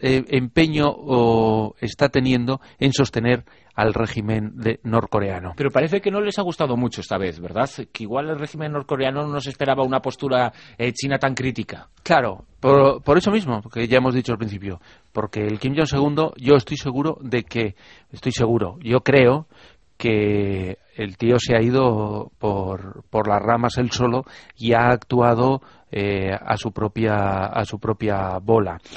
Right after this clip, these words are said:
Speaker 1: Hay que tener en cuenta que, eh, China es la que, mm, permite que el país sobreviva, porque le pe-, le facilita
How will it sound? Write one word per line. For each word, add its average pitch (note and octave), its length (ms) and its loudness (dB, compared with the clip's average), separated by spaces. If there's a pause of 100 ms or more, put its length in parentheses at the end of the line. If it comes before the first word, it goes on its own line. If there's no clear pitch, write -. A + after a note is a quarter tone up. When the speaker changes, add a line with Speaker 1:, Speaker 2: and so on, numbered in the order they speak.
(220)
Speaker 1:
Hay C#3 100 4
que D3+ 100 4
tener D3+ 220 6
en C#3 100 2
cuenta C#3+ 420 2 (280)
que, D3 420 6
eh, A2 640 4 (120)
China C#3+ 480 4 (320)
es C3 180 0
la C#3 80 4
que, B2 180 0 (120)
mm, A#2 340 -4
permite C3 800 2
que B2 120 0
el A#2 100 2
país B2 340 2
sobreviva, A#2 460 0
porque - 320 -4
le G#2 120 -2
pe-, - 200 -4
le G#2+ 320 -2
facilita C3 600 -2